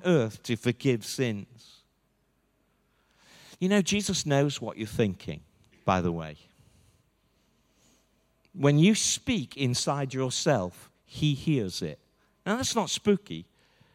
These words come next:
because when somebody loves you like Jesus loves you, even when you think your worst thoughts, he's thinking, "How can I heal that?" He knows exactly what you're thinking. He knows what you're thinking right now.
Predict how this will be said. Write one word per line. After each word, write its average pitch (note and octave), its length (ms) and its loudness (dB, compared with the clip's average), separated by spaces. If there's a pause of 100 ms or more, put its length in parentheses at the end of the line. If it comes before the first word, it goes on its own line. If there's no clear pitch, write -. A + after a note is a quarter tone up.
because D3+ 300 0
when E3+ 160 0
somebody G3+ 340 -2
loves F3 540 2
you G#2+ 100 -6
like A#2 260 -4
Jesus G#2+ 520 -6
loves A2 360 -2
you, E2+ 200 -8 (280)
even E3+ 220 0
when F3 140 0
you D#3 100 2
think D#3+ 360 2
your C3+ 100 4
worst C3+ 460 -2
thoughts, A2 580 0 (320)
he's C3+ 260 0
thinking, A#2 480 -4 (280)
"How C3+ 120 -4
can C3 180 -4
I A2+ 60 -6
heal G2 360 -6
that?" D#2 260 -12 (1800)
He C#3+ 100 0
knows D3+ 240 4
exactly D#3 600 0
what G#2 200 -2
you're G#2+ 100 -2
thinking. G2+ 520 -6 (1000)
He D#3 80 -2
knows D#3 220 2
what A2 100 -2
you're G#2 80 -2
thinking G2 400 -2
right G2 240 -2
now. A#2 300 0